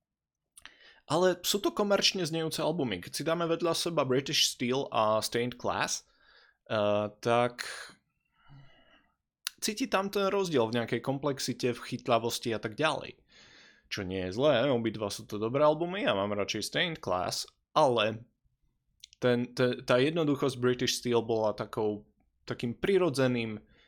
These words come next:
vyústením, prirodzeným takým, eh,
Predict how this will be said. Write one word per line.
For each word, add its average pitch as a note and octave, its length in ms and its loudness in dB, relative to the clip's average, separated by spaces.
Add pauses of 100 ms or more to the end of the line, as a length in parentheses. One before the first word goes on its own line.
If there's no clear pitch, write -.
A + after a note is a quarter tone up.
(140)
vyústením, A2+ 880 -4 (220)
prirodzeným C3+ 800 0
takým, A2+ 500 -6 (800)
eh, A2+ 340 0